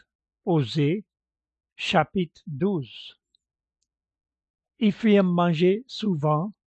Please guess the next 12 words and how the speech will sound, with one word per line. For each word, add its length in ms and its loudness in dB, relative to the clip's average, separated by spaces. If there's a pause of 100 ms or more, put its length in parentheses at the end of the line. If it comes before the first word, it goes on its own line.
(460)
et 100 0
courait 320 0
derrière 580 4
vent 300 0
l'est 380 0
là. 200 -10 (1300)
Les 140 4
continuait 760 2 (100)
à 200 2
augmenter 800 0
la 180 0
menti 560 0